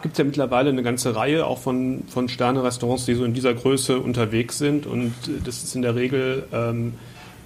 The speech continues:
soweit ich die kenne und besucht habe, ist mir das immer sehr positiv aufgefallen, dass das eine ganz andere Atmosphäre ist,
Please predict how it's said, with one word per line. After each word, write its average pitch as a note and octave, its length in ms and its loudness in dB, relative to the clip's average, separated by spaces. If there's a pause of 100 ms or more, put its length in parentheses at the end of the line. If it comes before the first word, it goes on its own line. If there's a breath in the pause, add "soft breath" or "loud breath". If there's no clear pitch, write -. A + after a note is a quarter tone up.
(280)
soweit A#2 260 2
ich A2+ 80 -6
die A#2 120 0
kenne C3 320 4
und B2+ 140 2
besucht B2 380 0
habe, C3 120 2
ist - 120 -4
mir B2+ 80 4
das A#2+ 80 -2
immer B2 320 2
sehr B2+ 140 0
positiv C3 500 2
aufgefallen, A2+ 800 0
dass G#2+ 180 0
das A2+ 180 -2
eine A#2 120 0
ganz A#2 280 0
andere A#2+ 380 2
Atmosphäre A#2+ 640 0
ist, A#2+ 340 -2